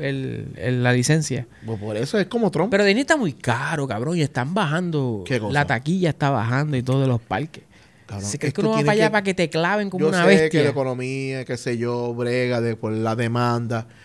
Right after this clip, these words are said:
Speaker 2: pero cabrón, esto tiene que colapsar. No hay manera de uno seguir el trote que hay.
Speaker 1: Mira, yo voy pa Orlando y compramos con T-Mobile Life, el app, tres taquillas de SeaWorld,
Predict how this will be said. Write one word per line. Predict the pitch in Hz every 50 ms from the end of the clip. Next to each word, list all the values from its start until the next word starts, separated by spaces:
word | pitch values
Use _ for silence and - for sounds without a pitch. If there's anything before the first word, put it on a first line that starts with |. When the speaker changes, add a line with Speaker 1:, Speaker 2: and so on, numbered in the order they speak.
| - - -
Speaker 2:
pero | - 185 185
cabrón, | 202 185 185
esto | 185 - 214
tiene | - 190 156 139
que | - 139 123
colapsar. | - 120 110 101 92 - - - 82 92 113
No | 151
hay | 180 175 180 - -
manera | - 139 139 135 120 123 123 120 131 127
de | 123 123
uno | 123 123 127 123
seguir | 123 - 117 117 117 117 127 127 - 120
el | 120 104 101
trote | - - 107 107 - - 107
que | - - 98 90
hay. | - 160
Speaker 1:
Mira, | 180 190 175
yo | 170 175 175
voy | 180 190 190
pa | 185 - 214 208 208 202 202
Orlando | 151 175 196 202 196 202 208 196 180 151 143 143 147 - - _ _ _ _ _ _ _ _ _ _ _ -
y | 151
compramos | 147 165 156 147 143 156 180 190 180 170 175 170 - _
con | - 147 139 139
T-Mobile | - _ 196 214 220 220 220 226 220 240 226 208 190 175 175
Life, | 180 170 131 123 - - - - -
el | - 123 123 135
app, | 156 160 - - - _ _ - _ _ _ _ _ _ _ _ _ _ _ _ _
tres | - 170 196 220 -
taquillas | - 254 226 220 233 233 233 226 226 226 214 214 180 180
de | 165 170 170 165 160 156 151 147 147 143 139 135 135 131 127 123 117 110 113 - - - _ _ _ _ _ _ _ _ _ _ _ - _ - - -
SeaWorld, | - - - 220 233 214 170 143 135 139 160 165